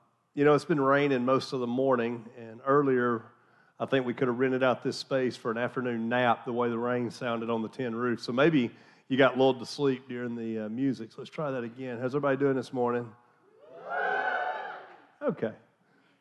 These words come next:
That's good. Uh, good to see you. We are in week number four of a series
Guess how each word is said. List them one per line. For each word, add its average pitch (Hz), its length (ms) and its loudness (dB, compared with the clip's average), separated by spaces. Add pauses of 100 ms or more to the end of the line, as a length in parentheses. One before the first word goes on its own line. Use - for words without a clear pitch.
(140)
That's 294 240 -2
good. - 260 -8 (680)
Uh, 120 220 2
good 165 220 6
to 170 60 4
see 190 260 6
you. 190 260 4
We 175 240 6
are 151 540 6
in 156 260 2
week 165 180 4
number 156 220 2
four 156 580 4
of 147 160 0
a 127 60 -4
series 156 800 0